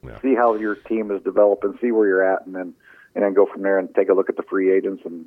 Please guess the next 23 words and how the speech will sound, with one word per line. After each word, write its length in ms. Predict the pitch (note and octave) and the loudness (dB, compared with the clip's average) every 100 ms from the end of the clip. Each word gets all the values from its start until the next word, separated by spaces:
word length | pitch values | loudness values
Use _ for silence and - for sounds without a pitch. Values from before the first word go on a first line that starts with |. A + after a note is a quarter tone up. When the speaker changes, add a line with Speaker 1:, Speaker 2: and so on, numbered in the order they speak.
| - | -4
Speaker 2:
obviously 380 | F#2+ F#2 - F#2 | -2 -2 -4 -6
the 60 | |
draft 340 | F2 F#2 F2+ - - _ | -2 -2 -2 -6 -20 _
stock. 240 | - - - - | -6 -6 -8 -6
Speaker 1:
I, 160 | C3 B2 C3+ | -4 -2 -4
I 40 | |
think 260 | B2 G2 - | -4 -8 -10
Minnesota's 580 | C#2 C2 - B1 B1 B1 | -14 -12 -12 -14 -14 -14
gonna 180 | A#1+ A1+ | -14 -14
re-sign 480 | - - G#1+ G#1+ - | -16 -16 -16 -18 -16
him. 340 | - E2 C#2+ C#2+ | -10 -8 -8 -8
And 200 | G2 A#2 - | -4 -4 -2
I, 140 | G#2+ A#2+ | -4 -2
is, 220 | B2 A#2+ | -4 -4
would, 240 | G#2 C3 A2+ | -2 -4 -2
is 200 | C3 G#2+ | -4 -4
Russell 380 | A2+ F#3+ - G3 | -4 -4 -2 -4
Wilson 420 | A2 B2+ - D#3+ | -2 -4 -4 -4
gonna 180 | A#2+ G#2 | -4 -4
be 100 | F#2 | -6
desirable 680 | D#2 C#2+ D#2 E2 F#2 G2+ A2+ | -8 -8 -4 -2 -2 -4 -6
for 180 | - B2 | -4 -4
anybody? 460 | C3+ C3+ D3+ D#3+ | -2 -4 -4 -8